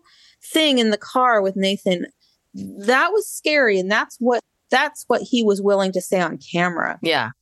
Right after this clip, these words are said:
Speaker 1: God knows what he says when there's no cameras.
Speaker 2: Yeah. Yeah.
Speaker 1: He, you know,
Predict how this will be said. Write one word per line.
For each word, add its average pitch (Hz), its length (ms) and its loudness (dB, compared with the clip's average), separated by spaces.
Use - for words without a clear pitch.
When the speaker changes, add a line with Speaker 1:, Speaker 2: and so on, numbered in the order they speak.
Speaker 1:
God 220 280 2
knows 185 320 0
what 180 120 0
he 165 80 0
says 147 340 0
when 156 120 -2
there's 165 180 -6
no 165 120 0
cameras. - 520 -4
Speaker 2:
Yeah. 127 240 -2
Yeah. - 300 -4
Speaker 1:
He, 285 220 -2
you 254 140 2
know, 277 460 0